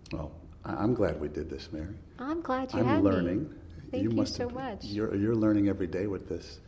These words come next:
Speaker 1: Um, is there a sequel planned?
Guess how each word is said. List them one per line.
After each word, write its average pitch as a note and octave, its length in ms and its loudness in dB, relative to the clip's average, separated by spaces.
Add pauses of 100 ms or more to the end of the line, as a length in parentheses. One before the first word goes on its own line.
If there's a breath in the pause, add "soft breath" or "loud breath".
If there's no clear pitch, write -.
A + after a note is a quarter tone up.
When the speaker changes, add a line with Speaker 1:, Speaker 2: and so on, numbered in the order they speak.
(400 loud breath)
Speaker 1:
Um, E2+ 420 -6 (760)
is A2+ 100 6
there G#2+ 100 6
a G2 60 2
sequel G2+ 340 -2
planned? G#2+ 380 -2